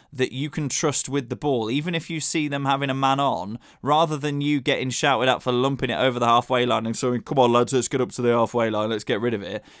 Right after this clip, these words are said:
If you've got a central midfielder that you, one, you know can trust, and two, is coming short and demanding the ball from you, you're, you're happy to give it them there, n-, in, in, safe in the knowledge that the ball is going to be safe. And it's a, it's a remarkable ability to have,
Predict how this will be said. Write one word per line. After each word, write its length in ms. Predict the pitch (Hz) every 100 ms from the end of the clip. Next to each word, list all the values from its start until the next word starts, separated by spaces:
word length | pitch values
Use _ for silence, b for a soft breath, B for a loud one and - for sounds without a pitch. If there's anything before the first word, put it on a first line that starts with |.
| B
If 140 | - -
you've 120 | 185
got 140 | 170
a 40 | 156
central 420 | 185 170 - 156
midfielder 480 | 143 123 156 151 110
that 100 | 92
you, 180 | 120
one, 400 | 117 165 165 127 -
you 160 | 139
know 160 | 139 131
can 180 | 123 120
trust, 320 | - 113 -
and 140 | 113
two, 260 | - 170 123
is 120 | 107
coming 320 | - 143 123
short 320 | 110 - 135 101
and 80 |
demanding 380 | 117 117 123 110
the 80 | 104
ball 240 | 113 117
from 280 | 110 143 135
you, 260 | 101 90 101 b b b b
you're, 320 | - 139 151 143
you're 160 | 147
happy 400 | - 165 170 160
to 140 | 135 127
give 180 | 160
it 100 | 175
them 200 | 123 117
there, 280 | 107 104 104 b b -
n-, 160 | 123 -
in, 260 | 135 131 -
in, 180 | 127 131
safe 360 | - - 156 147
in 120 | 127
the 60 | 120
knowledge 440 | 123 135 104 110
that 100 | 104
the 80 | 123
ball 320 | - 139 131
is 140 | 123 113
going 380 | 123 113 110
to 100 | 104
be 120 | 113 117
safe. 440 | - 165 113 - B B B
And 100 | 131
it's 160 | 135 117
a, 260 | 135 123 -
it's 260 | 123 -
a 60 | 131
remarkable 640 | 123 120 147 190 143 113
ability 460 | 113 117 110 - 107
to 120 | 110
have, 480 | 123 135 92 95